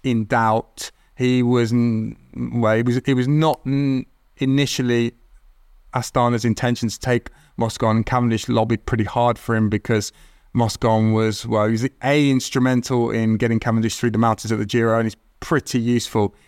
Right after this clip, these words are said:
in a lead out. But, you know, there'll be a lot of focus on the lead out man. There always is. And I, I think if you watch Cavendish's sprints throughout this year,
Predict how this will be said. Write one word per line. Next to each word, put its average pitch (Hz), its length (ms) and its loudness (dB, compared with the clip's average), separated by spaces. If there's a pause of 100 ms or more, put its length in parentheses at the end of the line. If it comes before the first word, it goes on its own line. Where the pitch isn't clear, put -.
(140)
in 113 80 -2
a 110 40 -2
lead 123 220 0
out. 117 160 0
But, 135 180 -2 (380)
you 165 80 0
know, 147 100 2
there'll 151 180 0
be 165 120 2
a 165 40 2
lot 180 260 2
of 175 80 -4
focus 170 340 -2
on 147 140 2
the 139 60 2
lead 143 240 2
out 123 120 2
man. 127 360 2
There 135 120 0
always 139 260 0
is. 127 200 0
And 139 80 2
I, 147 100 0 (800)
I - 120 -6
think 208 440 -2 (140)
if 151 120 0
you 165 140 2
watch 180 240 0
Cavendish's 165 440 0
sprints 160 520 0
throughout 143 360 0
this 127 220 -4
year, 123 640 0